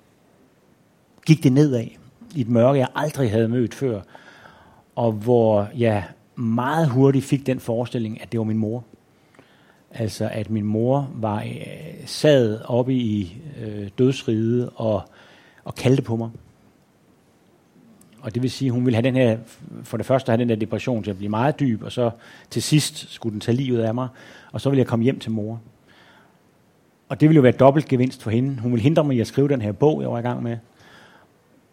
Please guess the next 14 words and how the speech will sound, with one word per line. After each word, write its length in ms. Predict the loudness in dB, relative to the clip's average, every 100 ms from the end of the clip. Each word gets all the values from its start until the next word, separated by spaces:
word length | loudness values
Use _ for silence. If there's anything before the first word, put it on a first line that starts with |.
| -4
og 100 | -2
hun 140 | -2
fik 160 | -4 -4
mig 80 | -2
hjem 240 | -2 -4 -12 -20
og 80 | -8
tilbage, 400 | -6 -6 -8 -8
ikke? 220 | -10 -12 -14 -20 -8
Så 100 | -4
kunne 120 | 0
vi 60 | 0
hygge 180 | -2 -4
os 160 | -8
sammen. 240 | -12 -12